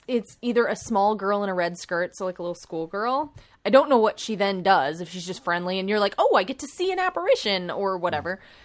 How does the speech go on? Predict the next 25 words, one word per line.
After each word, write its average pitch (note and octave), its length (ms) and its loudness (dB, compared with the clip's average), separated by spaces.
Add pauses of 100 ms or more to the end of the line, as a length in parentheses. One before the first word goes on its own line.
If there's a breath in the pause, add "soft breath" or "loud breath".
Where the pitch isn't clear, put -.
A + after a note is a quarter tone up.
(360 loud breath)
Some D4 440 2 (160)
versions A#3 440 2
say A#3 160 -2
that G#3 140 2
a F#3+ 120 0
large F#3+ 440 0
white E3 400 -4
hand G3 320 -6
will F#3+ 160 -4
emerge F3 340 -6
from G3+ 180 -4
the G3 60 -2
door. F3 460 -2 (280 soft breath)
Some A#3+ 360 2
say A#3 280 0
a G#3 180 0
three-headed C#4 720 -2
lizard A#3 840 2 (340)
will A3 200 4
be G#3+ 120 0
behind G#3 300 0
the G3 60 -2
door G3 160 2
that A3 260 2
will B3+ 240 6